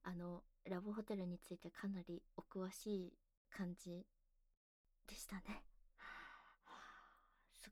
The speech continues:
ごい。なんか、でもなんか、い-、田舎にあるラブホテルって確かになんかすごいポツンとあるイメージで、なんか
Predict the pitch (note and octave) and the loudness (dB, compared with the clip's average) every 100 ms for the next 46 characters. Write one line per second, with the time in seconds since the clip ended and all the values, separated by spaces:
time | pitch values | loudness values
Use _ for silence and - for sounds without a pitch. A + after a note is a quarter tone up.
0 | - F#3+ F3+ - - - - - - - | -2 0 0 -4 -16 -14 -14 -16 -20 -20
1 | _ _ _ _ _ _ - A3 G#3+ F#3+ | _ _ _ _ _ _ -4 -2 2 4
2 | F#3 F#3 G3+ G3+ B3+ G#3 - - - A3 | 4 6 6 6 4 0 -4 -4 2 2
3 | - A3 A3+ F4 - A4 G#4+ G#4+ G#4 G4+ | 4 4 8 8 8 8 8 6 4 2
4 | F#4+ - D#4+ D#4+ C4 C4 G#3+ - - - | 0 10 10 12 10 10 8 4 -2 -20
5 | _ - G#3 B3+ B3+ C4 G#3+ F3+ - _ | _ -2 4 6 6 6 4 2 -4 _
6 | G3+ G3 C4+ C4+ - G#3+ G3 G3+ G3+ G3 | -2 0 0 -2 -2 2 4 6 6 4
7 | G3 G3+ F#3 F#3 A#3+ - A3 D4 C4 - | 2 -2 -2 -4 -2 2 12 12 12 6
8 | B3 - F#4+ F4+ C#4+ - G#3+ G3 G3 - | 6 6 6 6 6 4 6 6 4 -4
9 | - - - - _ - G3+ F#3+ F3+ - | -20 -20 -20 -20 _ 4 6 6 2 -2
10 | - - F#3+ G3+ G3 F#3+ F#3 G3 - _ | -6 0 2 2 2 0 -4 -6 -8 _
11 | _ _ - - _ - G#3 G3+ F3+ - | _ _ -20 -20 _ 4 8 10 8 -2
12 | - - - - _ G3+ G3 | -20 -20 -20 -20 _ -8 -6